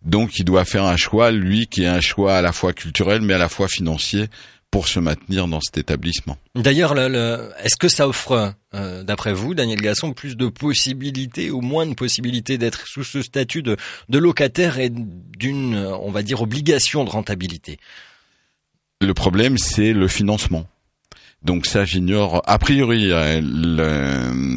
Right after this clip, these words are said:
Speaker 1: Yvan Morane, euh, locataire du Colombier, je parle pas Yvan Morane compagnie, c'est, c'est deux choses différentes. Euh, il, il a besoin d'argent pour payer les frais qu'il a, pour faire tourner.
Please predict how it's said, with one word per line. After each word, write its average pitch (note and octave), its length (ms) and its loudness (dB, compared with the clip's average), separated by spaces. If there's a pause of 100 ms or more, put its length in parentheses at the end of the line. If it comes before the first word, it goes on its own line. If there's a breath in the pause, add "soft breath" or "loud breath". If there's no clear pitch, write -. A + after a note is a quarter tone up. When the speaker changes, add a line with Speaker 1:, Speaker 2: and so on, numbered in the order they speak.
Speaker 1:
Yvan G#2 260 2
Morane, F2+ 540 2 (160)
euh, D2 120 0
locataire F#2 680 2
du D2+ 140 -4
Colombier, E2 380 0
je - 120 -2
parle E2 140 0
pas F2+ 140 2
Yvan E2+ 220 0
Morane F2 360 2
compagnie, F2+ 640 -2
c'est, D#2+ 280 -2
c'est D2+ 220 -4 (420 loud breath)
deux E2+ 160 0
choses F2+ 240 0
différentes. G#2 480 0 (580 loud breath)
Euh, F2+ 840 4 (120)
il, G2+ 240 2
il G#2+ 180 4
a G#2+ 60 6
besoin A2 340 4
d'argent G#2+ 360 4
pour G2 180 0
payer G2+ 260 4
les G2+ 80 4
frais A#2 260 0
qu'il B2 220 0
a, A#2+ 140 4
pour F2 200 -2
faire G2+ 220 0
tourner. A#2+ 360 2